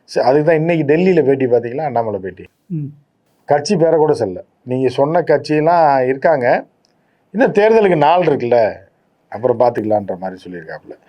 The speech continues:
Speaker 1: So, அதனால இந்த கட்சி பேரை சொல்லவே அண்ணாமலை விரும்பலன்ற மாதிரி, அண்ணாமலை பேரை சொல்லவே தமிழன், தமிழ்நாட்டு மக்கள் விரும்பலன்றப்ப,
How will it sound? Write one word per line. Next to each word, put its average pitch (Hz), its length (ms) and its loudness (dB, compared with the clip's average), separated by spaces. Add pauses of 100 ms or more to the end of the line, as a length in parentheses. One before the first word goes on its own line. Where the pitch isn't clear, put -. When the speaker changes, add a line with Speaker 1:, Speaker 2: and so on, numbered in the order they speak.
(320)
Speaker 1:
So, 170 160 0
அதனால 165 540 4
இந்த 151 180 0
கட்சி 156 300 -2
பேரை 190 340 2
சொல்லவே 165 400 2
அண்ணாமலை 127 420 0
விரும்பலன்ற 104 580 -8
மாதிரி, 90 260 -16
அண்ணாமலை 185 460 0
பேரை 170 240 2
சொல்லவே 160 340 0
தமிழன், 160 420 0 (180)
தமிழ்நாட்டு 147 380 0
மக்கள் 127 340 -4
விரும்பலன்றப்ப, 123 680 -2